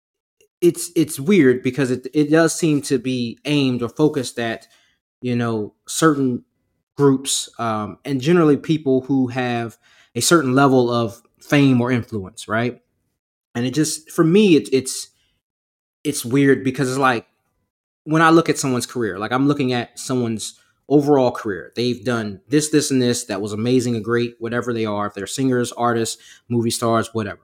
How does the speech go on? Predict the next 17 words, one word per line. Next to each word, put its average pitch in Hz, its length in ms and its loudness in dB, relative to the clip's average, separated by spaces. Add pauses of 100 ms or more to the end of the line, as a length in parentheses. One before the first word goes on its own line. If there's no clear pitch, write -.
right? 113 320 -4 (320)
They 123 120 -2
have 123 280 -2
established 156 480 2
themselves 131 760 -2
as 107 340 -8
someone, 117 580 -8 (380)
uh, 98 240 -6
who 113 220 -2
is 110 380 -2 (720)
good 160 460 6 (100)
or 120 120 -4
great 135 600 -2 (100)
at 104 120 -10
what 127 260 -6
they 123 160 0
do. 98 200 -10